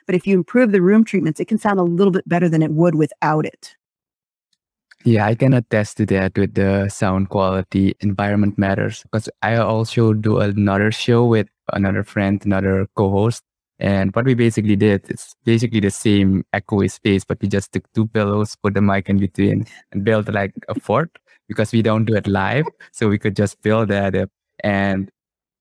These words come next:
Speaker 2: from the first episode that we did to when we started doing that,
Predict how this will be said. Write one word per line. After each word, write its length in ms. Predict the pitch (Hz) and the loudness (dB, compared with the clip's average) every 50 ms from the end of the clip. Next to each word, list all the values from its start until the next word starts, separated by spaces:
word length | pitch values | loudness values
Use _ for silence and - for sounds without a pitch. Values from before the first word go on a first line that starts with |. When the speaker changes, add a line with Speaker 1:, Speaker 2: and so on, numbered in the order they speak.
| _ _ _ - | _ _ _ -2
Speaker 2:
from 180 | 131 110 107 | 0 2 4
the 200 | 107 110 107 101 | 4 4 2 0
first 360 | - - _ - 123 117 113 117 | -2 -6 _ -2 0 0 0 0
episode 380 | 123 127 - 139 - 131 127 123 | -2 -2 -4 -2 0 0 2 2
that 140 | 117 110 - | 0 0 0
we 60 | 117 | 0
did 400 | 113 101 101 104 104 104 113 120 - _ _ _ _ _ _ _ | -2 0 0 2 2 2 2 0 -2 _ _ _ _ _ _ _
to 280 | - 117 104 101 95 92 - _ _ _ _ _ _ - - | 0 2 2 2 2 0 -2 _ _ _ _ _ _ -12 -6
when 160 | - 107 98 | -4 -2 -2
we 60 | 101 98 | -2 -2
started 320 | - - 98 98 101 95 | -2 -2 -2 -2 -2 -2
doing 300 | 98 104 95 98 95 92 | 0 0 0 2 0 0
that, 240 | 95 98 107 117 | 0 -2 -2 -4